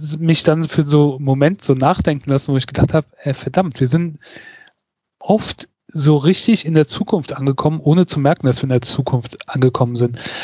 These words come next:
Also ich meine, wir wissen ja alle, ich bin hier, ähm, der Alterspräsident und, ähm, <laughs> nicht mehr der Jüngste. Aber ich hab noch mal extra nachgeguckt und, äh,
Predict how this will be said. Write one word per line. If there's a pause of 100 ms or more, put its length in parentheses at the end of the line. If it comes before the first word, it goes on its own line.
(140)
Also (220)
ich
meine,
wir
wissen
ja
alle,
ich
bin
hier,
ähm, (240)
der
Alterspräsident
und,
ähm,
<laughs>
nicht
mehr
der
Jüngste. (840)
Aber
ich
hab
noch
mal
extra
nachgeguckt
und,
äh,